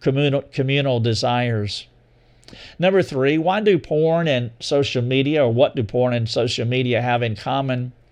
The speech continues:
when it comes to striving for a relationship and the perceived satisfaction?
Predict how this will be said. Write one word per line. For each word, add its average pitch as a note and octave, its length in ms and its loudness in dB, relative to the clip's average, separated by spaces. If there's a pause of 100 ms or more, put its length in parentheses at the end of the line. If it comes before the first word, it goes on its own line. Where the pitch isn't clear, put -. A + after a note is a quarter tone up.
(320)
when D#3 160 0
it C3+ 140 -2
comes D#3 400 0
to C3+ 440 2
striving F3+ 600 0
for C#3 160 2
a B2 60 4
relationship A#2+ 1040 2
and D#3 220 2
the C#3+ 80 4
perceived C#3+ 840 0
satisfaction? C#3 1000 -4